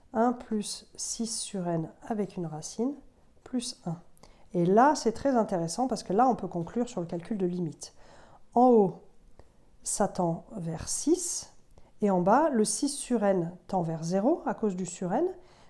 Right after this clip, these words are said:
Donc tout ça, ça tend vers un. Un plus un, ça tend vers deux. Donc tout ça, ça tend vers six sur deux, c'est-à-dire trois. Donc la limite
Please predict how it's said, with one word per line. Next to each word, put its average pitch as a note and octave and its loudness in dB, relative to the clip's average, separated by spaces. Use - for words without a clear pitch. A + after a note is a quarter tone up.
Donc A3+ 2
tout A#3+ 0
ça, A3+ 2
ça F#3+ -2
tend E3 -4
vers E3 -8
un. D#4+ 2
Un A3+ 4
plus F3 -2
un, C#4+ 2
ça C#4 -2
tend C4 4
vers A3 2
deux. E3+ 0
Donc E3+ -2
tout B3+ -4
ça, G#3 0
ça D#3 -8
tend F3 -6
vers D#3 -10
six - -8
sur - -10
deux, E3 -6
c'est-à-dire F#3 -8
trois. - -10
Donc G#3+ 0
la G3 2
limite F3 0